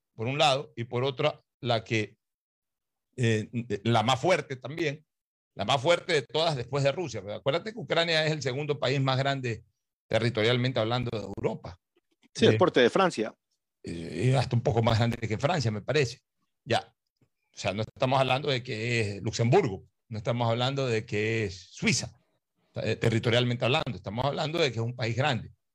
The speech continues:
Speaker 1: pero es un país que todavía no estaba adherido a la otan, todavía no estaba suscrito a la otan, todavía no era integrante de la otan. Entonces, era un país desprotegido en ese sentido, porque al no agredir a ninguno de los países de la otan,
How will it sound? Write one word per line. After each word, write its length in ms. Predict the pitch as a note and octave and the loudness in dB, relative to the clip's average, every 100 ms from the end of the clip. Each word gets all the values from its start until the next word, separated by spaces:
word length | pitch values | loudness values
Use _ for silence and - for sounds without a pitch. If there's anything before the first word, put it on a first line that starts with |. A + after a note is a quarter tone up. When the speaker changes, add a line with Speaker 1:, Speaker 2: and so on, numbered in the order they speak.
| _ _ | _ _
Speaker 1:
pero 140 | A#2+ | 2
es 60 | C#3 | 2
un 60 | D#3 | 4
país 200 | E3 F3 | 4 2
que 100 | F3 | 0
todavía 280 | D3 D3 | 0 0
no 100 | D#3 | 0
estaba 520 | D#3 B2 D3+ D#3 D3+ - | -4 0 2 2 0 -2
adherido 440 | B2 A#2 C#3 D3 | -6 -4 -4 -2
a 40 | C3 | -2
la 100 | B2 | -2
otan, 420 | - D#3+ A2 F2+ | -2 -4 -4 -12
todavía 240 | - G#2+ A#2 | -8 -6 -4
no 60 | |
estaba 280 | B2 C3 B2+ | -2 0 0
suscrito 680 | - - - - - - B2+ | -2 -8 -8 -8 -10 -6 -4
a 20 | |
la 80 | G#2 | -4
otan, 260 | - G#2+ F2+ | -2 -4 -2
todavía 180 | G2+ | -4
no 80 | B2 | -2
era 100 | C3 | -2
integrante 580 | C3 G2+ C3 E3+ G3 C#3+ | -2 -4 -2 -2 -2 0
de 80 | A#2+ | 0
la 60 | |
otan. 360 | A#2 - D3 F2+ _ | 0 -2 -4 -4 _
Entonces, 400 | G#2 C#3 D3+ B2 - _ - _ | -8 -4 -4 -6 -14 _ -20 _
era 140 | - F3+ | 0 0
un 100 | A3+ | 2
país 240 | F3 A3 | 2 4
desprotegido 640 | G#3 - D#3+ - C3+ A#3+ E3 | 2 2 -2 0 0 2 0
en 60 | |
ese 180 | C3 A2+ | 0 -4
sentido, 380 | G2+ A2 F#2+ D2 _ _ _ _ _ _ _ - | -6 -6 -8 -12 _ _ _ _ _ _ _ -2
porque 600 | B2+ A2+ B2+ A#2+ A2+ - _ _ _ _ _ _ _ _ | 0 2 2 0 -2 -8 _ _ _ _ _ _ _ _
al 220 | C3+ C3 | -2 2
no 80 | C3 | 4
agredir 440 | E3 E3+ E3 - E3 | 4 2 2 0 0
a 80 | |
ninguno 340 | D#3 C#3 E3+ E3 | -2 -6 -8 -6
de 60 | |
los 220 | D#3 B2+ - _ | -6 -6 -10 _
países 400 | B2+ C#3 D#3 D#3 | 0 0 0 0
de 80 | D3 | 0
la 80 | C3+ | 0
otan, 440 | B2 - B2+ B2 | 0 -2 -2 -10